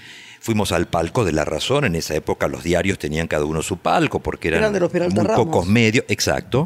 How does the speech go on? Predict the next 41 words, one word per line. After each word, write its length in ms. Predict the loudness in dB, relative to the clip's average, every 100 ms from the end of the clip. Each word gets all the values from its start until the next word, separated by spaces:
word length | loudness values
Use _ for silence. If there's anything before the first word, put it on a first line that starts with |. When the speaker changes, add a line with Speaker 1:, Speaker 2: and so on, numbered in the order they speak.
| 0
Speaker 2:
Sí. 300 | -2 -4 -4 -16 -4
Speaker 1:
No, 320 | 2 2 0 2
era, 460 | 2 4 2 -2 -4
di-, 160 | -4 -4
sí, 340 | -2 2 2 -2
Speaker 2:
Sí. 120 | 0 2
Speaker 1:
era 120 | 4
ya 180 | 4 2
de 80 | 2
los 100 | 0
Peralta 340 | 0 0 0
Ramos 360 | -2 -2 -4 -6
en 100 | -8
ese 140 | -6
momento. 500 | -8 -8 -14 -16 -18 -20 -20 -18 -16 -16 -6 0
Pero 220 | 2 4
ella 180 | 4 2
estaba 300 | 2 2 2
allí 340 | 4 2 0 -8 -20 -20 -20 -14 0
y 200 | 2 4
yo, 260 | 2 2 -4 -6
si 280 | -2 2 4
hoy 320 | 4 2 -2 -12 -20 -20 _ _ _ -6
voy 220 | 0 2
al 120 | 2
Colón, 600 | 2 2 4 2 -2 -6
desde 300 | -4 0 2
la 160 | 2 2
platea 420 | 0 2 0 2
te 80 | 0
puedo 280 | 2 2 4
marcar 600 | 2 0 0 0 -2 -2
el 200 | 2 2
palco 440 | 2 0 0 0 -2
en 80 | 0
donde 280 | 0 0
yo 120 | 0 -2
estuve 480 | 0 2 2 2 -2 -20 -10 -2
y 200 | 0 2
me 360 | 4 4 4
veo 760 | 4 4 6 4 4 2 -2